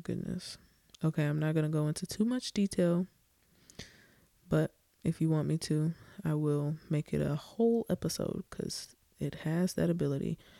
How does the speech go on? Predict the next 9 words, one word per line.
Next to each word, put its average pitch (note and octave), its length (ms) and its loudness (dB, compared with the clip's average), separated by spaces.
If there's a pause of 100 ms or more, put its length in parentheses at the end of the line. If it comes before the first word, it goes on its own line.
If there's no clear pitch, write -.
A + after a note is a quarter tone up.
(240)
I'm C#3+ 140 0
actually E3 600 0 (340)
thinking D3 220 -4
about B2 280 -2
making - 380 -4
it - 80 -6
a - 60 -4
book, - 460 -2 (800)
but B2+ 260 0